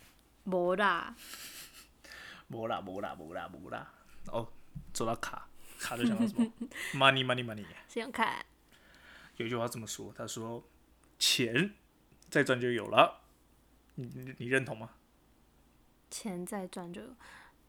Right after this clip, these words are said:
Speaker 1: 我，我也是一半一半欸。
Speaker 2: 我改造这句话欸。
Speaker 1: 嗯。
Speaker 2: 我说：“钱既然很难赚，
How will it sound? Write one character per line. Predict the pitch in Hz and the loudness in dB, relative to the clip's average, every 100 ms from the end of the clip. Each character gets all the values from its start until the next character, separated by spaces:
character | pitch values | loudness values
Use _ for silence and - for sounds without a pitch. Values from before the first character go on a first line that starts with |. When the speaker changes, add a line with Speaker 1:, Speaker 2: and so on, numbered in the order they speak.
| _ _ | _ _
Speaker 1:
我， | 269 165 | -2 2
我 | 311 | 4
也 | 330 | 6
是 | 285 | 4
一 | |
半 | 208 247 | 6 4
一 | 180 | 4
半 | 190 | 0
欸。 | - - - | -2 -8 4
Speaker 2:
我 | 208 190 | 6 6
改 | 147 | 4
造 | 117 143 | 2 2
这 | 139 | 2
句 | 127 | 0
话 | - 117 | -2 -4
欸。 | - - | -8 -12
Speaker 1:
嗯。 | 208 190 202 196 - - - | -8 -6 -8 -12 -16 -20 -6
Speaker 2:
我 | 135 | 0
说 | 151 156 160 160 - _ _ _ _ _ _ _ | 4 4 2 0 -16 _ _ _ _ _ _ _
：“钱 | - 147 143 | 0 2 6
既 | 185 | 6
然 | 135 | 6
很 | 113 | 2
难 | 107 | -2
赚， | 127 120 | -2 -2